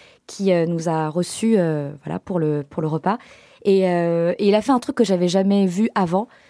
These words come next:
En fait, il nous sa-, il nous a servi à table toutes les fameuses assiettes, euh, voilà, qu'on a mentionnées.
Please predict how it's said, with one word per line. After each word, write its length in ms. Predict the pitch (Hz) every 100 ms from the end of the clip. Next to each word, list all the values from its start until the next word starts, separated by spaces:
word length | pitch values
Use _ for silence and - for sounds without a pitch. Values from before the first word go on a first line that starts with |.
| -
En 60 | 185
fait, 200 | 233 -
il 60 | 214
nous 80 |
sa-, 220 | 190 202 -
il 160 | 190 185
nous 140 | 175
a 60 | 180
servi 340 | 185 180 214
à 80 | 180
table 320 | 202 214 175 - - -
toutes 180 | 269 214
les 80 |
fameuses 340 | 202 190 185 170
assiettes, 400 | 160 180 175 165
euh, 80 | 151
voilà, 180 | 156
qu'on 160 | 165 165
a 80 | 147
mentionnées. 540 | 147 - 151 165 269